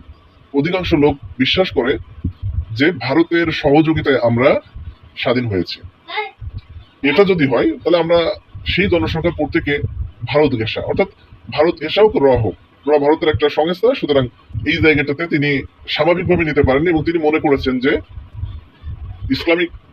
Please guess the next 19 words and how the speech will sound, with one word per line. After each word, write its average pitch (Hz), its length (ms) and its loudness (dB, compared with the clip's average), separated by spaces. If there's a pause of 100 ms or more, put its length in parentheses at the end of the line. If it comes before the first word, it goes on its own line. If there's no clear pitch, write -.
দল 123 220 4
হিসেবে 165 280 0
জামাতে 127 240 0
একটা 135 240 -4
স্বতন্ত্রতা 165 600 0
রয়েছে, 98 400 -4 (840)
সুতরাং 180 320 0
সেখানে 170 200 -2 (100)
কম্প্রোমাইজিং 156 640 0 (140)
রাজনীতির 143 460 0
কোনো 147 120 0 (120)
সুযোগ 165 280 0 (100)
তিনি 139 180 0 (420)
নিজের 143 280 2
অবস্থান 151 300 0
থেকে 165 140 0 (540)
দেখেন 123 300 2
না। - 80 -10 (1200)
তবে 143 140 0